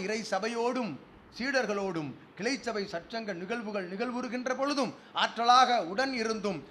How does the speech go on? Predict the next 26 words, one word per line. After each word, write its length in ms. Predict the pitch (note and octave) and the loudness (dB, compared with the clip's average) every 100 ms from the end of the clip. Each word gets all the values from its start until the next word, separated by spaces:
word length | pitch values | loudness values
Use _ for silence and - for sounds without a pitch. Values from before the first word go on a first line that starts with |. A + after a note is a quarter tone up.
| - | -8
பிரபஞ்ச 340 | F#3+ G#3 C4 C#4+ | -2 0 2 4
மகாசபையின் 600 | A3+ A3+ G#3+ A3 G#3+ G3+ E3+ | 4 4 4 4 -2 -4 -2
தலையாய 480 | F#3 A3 A#3 B3 A#3 | 0 4 4 2 0
சபை 180 | F#3+ A3+ A#3+ | -4 -4 -2
நோக்கி 320 | B3 - C#4+ F3+ - - | -2 0 0 0 -6 -2
ஒரு 120 | G#3+ A3+ F#3 | 0 0 0
புனர்ஜென்ம 480 | B3 C4 B3 A#3 G#3+ | 2 2 2 0 0
கோமாதா 400 | - A#3 A3 G#3 F3+ D#3+ | 0 4 4 4 2 0
பூஜை 260 | A#3 A#3 G#3 | -2 -2 0
காண 200 | G#3 C4 A#3+ D3+ - - | 2 4 2 0 -6 -2
அழைத்து 340 | G#3 C#4 G3 A#3 | 0 0 -2 -4
வந்து 240 | G#3 G3 F#3+ C#3+ - G#3+ | -2 0 0 -2 -4 -4
அக்கோமாதா 560 | - A3 C4+ C4 A#3 A3 G3 | 0 2 4 4 6 6 4
பூஜைக்கு 400 | A#3+ B3+ - B3 G3+ | -2 -4 -4 -6 -2
தங்கள் 340 | A#3 B3+ B3 E3 - - G#3 | 0 2 2 0 -8 -8 -4
இல்ல 200 | C#4 D4 A3 | 2 2 2
நிலையில் 300 | A#3 A#3 G#3+ | -2 -4 -4
உள்ள 160 | G3+ F#3+ E3 | -2 -2 0
சகாக்களோடு 760 | F3+ C4 C#4 B3 A3+ A3 G3 E3 C3 - F3 | 6 6 6 2 0 0 0 0 -4 -10 -6
இணைந்து 340 | A#3 D4 C#4 A#3+ | -4 -4 -4 -6
வந்து 180 | G#3 G3+ F3 | -6 -8 -6
பயணப்பட 460 | A3 B3+ - A#3+ G3 | -2 -2 0 0 0
அகத்தியன் 420 | G3+ G3+ G3 F3+ E3 | -2 -6 -6 -6 -6
நல்ல 160 | F#3 A3+ F#3+ | -2 2 2
ஆசிகள் 320 | - E3 D#3+ C3+ | 0 -8 -8 -6
வழங்கி 400 | E3+ G#3+ A3 A3+ | -6 -6 -6 -8